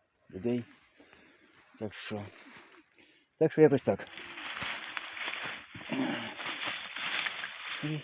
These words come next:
глянемо зараз нас. От у мене цілий бугор оце, в мене бріла стоїть. І... і... і, і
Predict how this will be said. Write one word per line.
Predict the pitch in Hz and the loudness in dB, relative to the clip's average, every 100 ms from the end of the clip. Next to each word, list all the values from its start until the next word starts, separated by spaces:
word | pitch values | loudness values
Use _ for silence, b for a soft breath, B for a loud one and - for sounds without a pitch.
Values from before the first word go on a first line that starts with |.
| - | -6
глянемо | 92 127 139 135 | 0 6 8 8
зараз | 120 127 | 8 8
нас. | 123 123 - b b b b b b b _ | 6 4 -2 b b b b b b b _
От | 120 | 2
у | 135 | 8
мене | 131 131 | 12 10
цілий | 120 143 131 | 10 8 10
бугор | 120 123 120 | 10 8 8
оце, | 113 - 156 139 - | 6 8 8 6 4
в | |
мене | 120 117 | 6 8
бріла | 98 123 92 | 8 8 6
стоїть. | - 95 98 - B B B B B B B B - | 0 -4 -4 -6 B B B B B B B B 2
І... | 131 143 143 135 B B B B B | 6 8 6 4 B B B B B
і... | - 135 - | -2 0 2
і, | |
і | 139 123 127 | 0 2 0